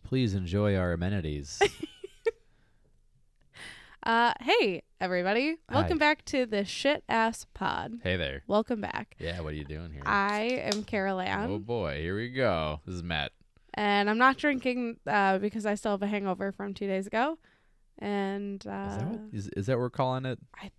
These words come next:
Speaker 2: I don't know. I don't know. Um, yeah, we have a space episode today, if you couldn't catch on. Um, but we'll, we'll dive right into it after a word from our sponsor.
Speaker 1: <gasps> We have a sp-,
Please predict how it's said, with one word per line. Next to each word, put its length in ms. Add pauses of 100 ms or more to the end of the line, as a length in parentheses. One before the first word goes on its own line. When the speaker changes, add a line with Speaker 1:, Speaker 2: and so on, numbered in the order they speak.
Speaker 2:
I 200
don't 160
know. 260 (140)
I 120
don't 120
know. 200 (480)
Um, 560 (760)
yeah, 400 (140)
we 120
have 120
a 120
space 360
episode 480
today, 440 (100)
if 100
you 640 (320)
couldn't 340 (400)
catch 380
on. 380 (680)
Um, 640 (460)
but 320 (440)
we'll, 220
we'll 200
dive 320
right 180
into 340
it 240 (260)
after 260
a 60
word 200
from 180
our 100
sponsor. 640 (200)
Speaker 1:
<gasps> 200
We 80
have 140
a 20
sp-, 160